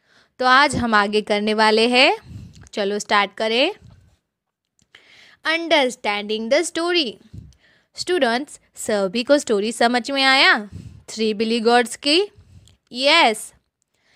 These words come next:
यस। अभी आज आगे करते हैं कि क्या है।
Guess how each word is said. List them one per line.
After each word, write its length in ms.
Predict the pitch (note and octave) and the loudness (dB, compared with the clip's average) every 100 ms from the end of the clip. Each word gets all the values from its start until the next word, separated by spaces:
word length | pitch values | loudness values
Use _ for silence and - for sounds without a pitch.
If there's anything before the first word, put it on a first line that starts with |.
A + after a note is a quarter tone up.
| _ - | _ -12
यस। 500 | A3 B3+ B3 A3 - _ | -4 0 0 -4 -14 _
अभी 260 | A3 F#3 A3+ | -14 -6 -2
आज 220 | A#3+ F4+ - | -2 -2 0
आगे 280 | A3+ A3 | -2 -2
करते 380 | G#3+ G3+ G3 A3+ | -4 -4 -4 -4
हैं 160 | B3 B3+ | -2 -2
कि 120 | F#4 | -2
क्या 240 | F#4 F#4+ | 2 2
है। 280 | F4+ E4+ A3 | 4 2 0